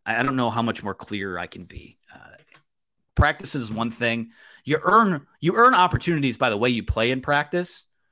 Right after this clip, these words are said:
which is why J J McCarthy is gonna get a start, uh, in this game on Saturday. But, you know, th-,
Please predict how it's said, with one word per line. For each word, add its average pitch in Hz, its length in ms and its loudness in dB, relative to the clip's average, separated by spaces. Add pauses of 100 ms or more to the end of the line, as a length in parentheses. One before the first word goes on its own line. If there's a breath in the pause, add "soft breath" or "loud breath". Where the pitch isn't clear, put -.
(680)
which 135 160 -2
is 113 120 -6
why 104 260 2
J 123 200 2
J 120 100 -2
McCarthy 113 480 -2
is 101 120 -4
gonna 104 160 -4
get 95 200 -4
a 101 60 -6
start, 113 440 -2 (140)
uh, 98 180 -10
in 104 120 -10
this 104 180 -10
game 104 200 -8
on 92 100 -8
Saturday. 107 380 -4
But, 117 240 -2 (520 soft breath)
you - 80 -20
know, 67 120 -20 (100)
th-, 143 140 -20